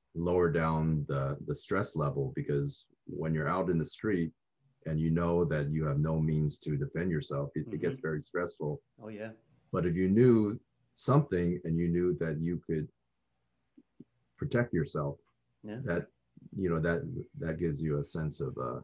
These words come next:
Speaker 1: confidence.
Speaker 2: Okay, Jeff, tell me, uh, "Be Water," the documentary, how did that
Speaker 1: Mm-hmm.
Speaker 2: come about?
Speaker 1: Okay, the, um, the director, Bao, Bao Win,
Speaker 2: Mm-hmm.
Speaker 1: um, was in town, and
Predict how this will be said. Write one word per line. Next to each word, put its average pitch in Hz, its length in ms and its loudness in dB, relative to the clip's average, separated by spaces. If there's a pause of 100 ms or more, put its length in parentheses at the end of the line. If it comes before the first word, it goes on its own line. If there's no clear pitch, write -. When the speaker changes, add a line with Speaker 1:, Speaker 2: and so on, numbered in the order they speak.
(120)
Speaker 1:
confidence. - 720 -8 (360)
Speaker 2:
Okay, 147 260 4
Jeff, 143 360 6
tell 190 200 8
me, 117 220 4 (480)
uh, 123 360 10
"Be 170 160 6
Water," 123 520 6
the 110 80 -4
documentary, 98 720 -2 (480)
how - 140 -2
did 78 140 0
that 107 140 4
Speaker 1:
Mm-hmm. 135 60 -2
Speaker 2:
come 92 120 -6
about? 85 320 -8 (1300)
Speaker 1:
Okay, 87 240 2
the, 85 180 2
um, 78 380 2 (880)
the 82 380 0 (480)
director, 127 640 4
Bao, 92 360 2 (420)
Bao 92 320 2
Win, 107 380 4 (320)
Speaker 2:
Mm-hmm. 92 440 -10
Speaker 1:
um, 76 460 2
was 82 260 2
in 82 140 2
town, 87 560 2
and 78 140 -2